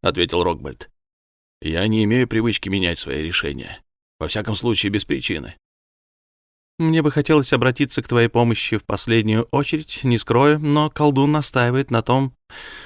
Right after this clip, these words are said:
что промедление подобно поражению». Негалея помолчала. «Скажи, маг,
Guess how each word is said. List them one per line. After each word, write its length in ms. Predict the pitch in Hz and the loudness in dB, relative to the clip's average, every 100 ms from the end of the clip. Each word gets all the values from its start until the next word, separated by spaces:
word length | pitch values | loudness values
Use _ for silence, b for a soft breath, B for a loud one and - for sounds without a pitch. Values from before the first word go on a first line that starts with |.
| B | B
что 280 | - - 127 135 - | -6 -2 -2 -2 -4
промедление 880 | - 135 135 127 127 139 135 120 95 - 110 | 2 4 4 4 4 4 2 0 -2 -8 -6
подобно 440 | 107 104 113 117 120 | -2 2 2 2 -2
поражению». 840 | - 110 113 107 156 135 78 - _ _ _ _ _ _ _ | -2 -4 -2 -2 -2 -2 -6 -12 _ _ _ _ _ _ _
Негалея 500 | - 90 76 80 87 | -4 -2 0 0 0
помолчала. 760 | - 92 98 95 - 76 73 - _ _ _ _ _ _ _ _ _ _ _ - | 0 0 -2 -2 -4 -4 -6 -10 _ _ _ _ _ _ _ _ _ _ _ -8
«Скажи, 340 | - 156 165 | -4 2 4
маг, 440 | 151 131 - - | 4 2 -2 -14